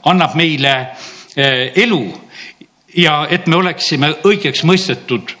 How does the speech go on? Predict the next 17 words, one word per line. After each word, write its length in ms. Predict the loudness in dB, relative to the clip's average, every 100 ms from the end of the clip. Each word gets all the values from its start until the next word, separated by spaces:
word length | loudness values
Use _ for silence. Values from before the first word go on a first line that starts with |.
| _
Jumala 500 | 0 2 0 -2 -4 -2
ees. 240 | -2 0 -4 -6 -10 _ _ -20 -20 -20 -4
Ja, 520 | 0 2 0 0 0 0
ja 80 | 2
see 120 | 2
oli 100 | 2
kaasaegne 800 | 2 2 0 -4 -4 -2 0 0 2
tõlge 280 | 0 0
vene 200 | 0 0
keeles, 320 | 0 -2 -2 -2
aga 160 | -2
nüüd 180 | 0 0 0
on 80 |
see 220 | 0 0 -2 -4 -10 -10 -12 -14 -4
rõõmusõnumi 680 | 2 4 4 2 2 2 2
tõlge 260 | 0 0 0
venekeelne, 580 | 0 0 0 -2 0